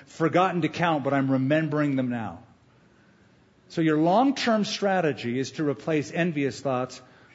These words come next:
with thanksgiving. And you will watch, you will see your heart being transformed. And the feelings that you once had melt away, for the reality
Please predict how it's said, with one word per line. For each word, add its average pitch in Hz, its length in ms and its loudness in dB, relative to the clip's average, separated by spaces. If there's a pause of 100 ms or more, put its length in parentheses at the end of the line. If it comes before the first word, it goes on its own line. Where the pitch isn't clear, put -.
with 131 200 -6
thanksgiving. 117 720 -4 (1000)
And 135 160 -4
you 180 140 2
will 196 160 4
watch, 147 500 -2 (760)
you 175 140 0
will 220 120 2
see 131 520 0 (400)
your 143 200 0
heart 170 320 -2
being 143 200 -2
transformed. 120 760 -6 (760)
And 147 160 -4
the 143 60 -4
feelings 214 760 2
that 156 120 -4
you 143 160 -2
once 143 220 -2
had 135 380 -8
melt 131 360 -2
away, 127 400 0 (720)
for 147 140 -2
the 127 120 -2
reality 135 840 2